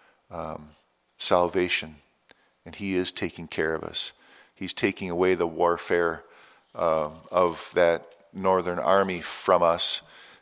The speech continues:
There is a new warfare, spiritual warfare. There is a, a, uh, enemy to our souls, but we can have peace. There's nothing that should take away our peace. Um, and that's kind of the description here, you know, "Fear not, O land, and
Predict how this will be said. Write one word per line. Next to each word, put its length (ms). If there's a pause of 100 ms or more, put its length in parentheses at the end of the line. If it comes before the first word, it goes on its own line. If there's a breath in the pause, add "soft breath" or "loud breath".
There 180
is 360 (100)
a 100
new 180
warfare, 760
spiritual 520
warfare. 640
There 180
is 200
a, 320 (560 loud breath)
a, 340
uh, 220
enemy 440
to 200
our 160
souls, 720 (160)
but 180
we 80
can 140
have 200
peace. 440 (800 soft breath)
There's 220
nothing 280
that 180
should 160
take 200
away 200
our 100
peace. 460 (180)
Um, 420
and 420 (180)
that's 200
kind 200
of 80
the 60
description 560
here, 220
you 80
know, 160
"Fear 340
not, 320 (560 soft breath)
O 120
land, 420
and 220